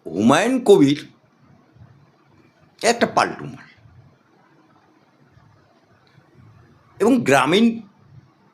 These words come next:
ক্ষেত্র থেকে বিধায়ক। বামফ্রন্ট আমল থেকে যারা ক্যালকেসিয়া আছে, অর্থাৎ কলকাতার,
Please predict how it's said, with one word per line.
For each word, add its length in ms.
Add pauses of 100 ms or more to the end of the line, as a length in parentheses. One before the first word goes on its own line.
(1080)
ক্ষেত্র 380
থেকে 260 (120)
বিধায়ক। 340 (3500)
বামফ্রন্ট 560
আমল 280
থেকে 500 (880)
যারা 320 (720)
ক্যালকেসিয়া 680
আছে, 380
অর্থাৎ 360
কলকাতার, 520